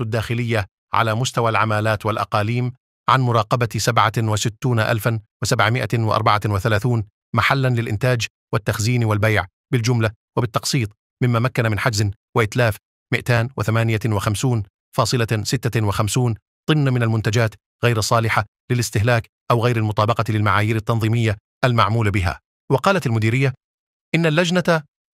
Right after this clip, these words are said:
تواصل عملها بشكل منتظم طيلة شهر رمضان لمتابعة تطور حالة الأسواق ووضعية التموين ومستوى الأسعار وحصيلة تدخلات لجان المراقبة لمواجهة كافة أساليب الغش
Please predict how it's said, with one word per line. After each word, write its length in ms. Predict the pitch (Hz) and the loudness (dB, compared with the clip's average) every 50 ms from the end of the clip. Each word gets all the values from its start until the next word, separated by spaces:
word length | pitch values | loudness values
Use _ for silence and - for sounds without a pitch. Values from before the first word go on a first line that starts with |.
| _ _ _ _ _ 156 | _ _ _ _ _ 0
تواصل 340 | 151 180 202 - - 170 | 2 2 2 2 2 2
عملها 400 | 147 117 135 156 160 156 135 143 | 2 2 2 2 2 2 2 2
بشكل 360 | 131 123 131 180 175 - 147 135 | 2 2 0 0 0 0 -2 0
منتظم 480 | 123 117 107 101 147 135 127 131 123 - - _ _ _ _ - | 0 0 0 0 0 2 2 0 -2 -4 -8 _ _ _ _ -2
طيلة 240 | 190 196 185 175 - | 0 0 0 0 0
شهر 240 | 135 - - 135 135 | 0 0 2 2 2
رمضان 480 | 127 117 110 110 104 117 101 87 80 76 - _ _ _ _ _ - | 2 2 2 2 2 2 2 0 -2 -6 -12 _ _ _ _ _ -2
لمتابعة 460 | 139 139 127 - 127 123 151 165 156 | 0 0 2 2 2 2 2 2 0
تطور 520 | 147 156 135 139 - 156 165 160 151 135 | 0 -2 -2 0 0 2 2 2 0 0
حالة 240 | 117 - 147 139 123 - | 0 2 2 2 0 0
الأسواق 400 | 131 - - - - 143 135 127 - _ _ _ _ _ _ - | -2 -2 -2 0 2 2 2 2 0 _ _ _ _ _ _ 0
ووضعية 400 | 139 135 135 135 131 160 170 151 - | 2 2 2 2 2 2 0 0 -2
التموين 500 | - - 139 117 123 151 160 139 110 95 - _ _ _ _ - | -2 -2 0 0 2 2 2 0 0 -2 -4 _ _ _ _ 0
ومستوى 380 | 123 143 170 - - 156 127 123 | 0 0 0 0 0 0 0 0
الأسعار 440 | - - - 131 131 143 135 117 104 - _ _ _ _ - | 0 0 2 4 4 4 4 2 -2 -8 _ _ _ _ -2
وحصيلة 420 | 131 - - 131 - 208 202 185 | 0 0 0 0 0 0 0 0
تدخلات 640 | 170 170 - 139 131 120 - - 127 160 180 165 - | 0 0 0 0 0 0 0 0 2 2 2 2 0
لجان 360 | 147 131 123 117 147 160 160 | 0 2 2 2 2 2 2
المراقبة 480 | 147 127 120 120 135 139 - 135 127 110 - _ _ _ _ - | 2 2 2 2 2 2 2 0 0 0 -2 _ _ _ _ -2
لمواجهة 560 | 156 156 156 151 143 135 170 151 165 156 156 139 | 0 2 2 2 2 2 2 0 0 -2 -4 -2
كافة 340 | - 175 196 190 - 180 - 170 | 0 0 0 2 0 -2 -2 0
أساليب 420 | 147 131 - 143 117 123 139 131 | -2 0 0 0 2 2 2 2
الغش 420 | 127 117 117 160 160 - - - | 2 2 2 2 2 2 0 -2